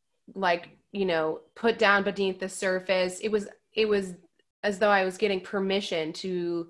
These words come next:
finally be all these different parts of myself that I wasn't really sure, is this more of a reaction to something in my life, or is this really, truly who I am? Is this,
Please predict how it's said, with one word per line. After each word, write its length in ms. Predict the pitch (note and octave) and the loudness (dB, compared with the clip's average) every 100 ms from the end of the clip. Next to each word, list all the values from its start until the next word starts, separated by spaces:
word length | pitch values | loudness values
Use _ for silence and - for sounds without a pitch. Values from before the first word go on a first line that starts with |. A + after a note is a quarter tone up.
| _ | _
finally 560 | - A3 F#3+ F#3+ F3+ E3+ | 0 4 4 2 -2 -4
be 260 | F#3 F3+ | -4 0
all 200 | D#3+ F3 | 0 0
these 420 | F3 E3+ D#3+ D#3+ - - _ _ _ _ _ _ - | 0 -2 -4 -6 -14 -20 _ _ _ _ _ _ -4
different 440 | G3 G3 F3+ - | -4 -2 -4 -4
parts 320 | - A3+ - | 0 0 0
of 120 | E3+ | -6
myself 640 | E3+ - F3+ - - D#3+ - _ _ _ - | -6 -10 -8 -6 -6 -6 -12 _ _ _ -14
that 640 | E3 F#3 F3+ F3 F3 F3 - _ _ _ _ _ | -4 2 4 4 2 -2 -8 _ _ _ _ _
I 160 | F#3+ G3 | 4 4
wasn't 420 | G3 F#3+ F#3+ F3 | 4 2 0 -2
really 320 | F3+ F#3 F3 | -2 -2 -2
sure, 760 | E3+ - A#3+ A#3+ G3 F3+ E3+ - - | -6 4 6 8 6 6 2 0 -2
is 180 | G3+ F3 | -2 0
this 260 | F#3 F#3 | 0 0
more 200 | F#3+ F3+ | -2 0
of 100 | F3 | 0
a 80 | E3 | -2
reaction 720 | E3 F3 D4+ E4 - F4 E4+ | -2 2 2 2 -4 -2 -2
to 140 | E4 B3 | -2 -4
something 360 | C4 B3 A#3+ | -4 -2 -2
in 100 | A3+ | -2
my 160 | G3+ G3 | -2 -2
life, 420 | G3+ C4 C#4 C#4 | 2 2 2 0
or 180 | - G3+ | -2 0
is 140 | G3 G3 | 0 -2
this 240 | F#3+ F#3+ | -4 -4
really, 320 | F#3 F#3+ F#3 | -4 -2 -2
truly 400 | F3+ G3+ F#3 F3 | -4 -6 -4 -6
who 220 | E3+ F#3 | -8 -4
I 140 | E3 D#3+ | -4 -4
am? 460 | - D#3+ - E3 - _ _ _ | -6 -8 -10 -14 -20 _ _ _
Is 220 | F#3 F#3+ E3+ | -4 -2 0
this, 440 | F#3+ F#3+ - - | 0 0 -4 -10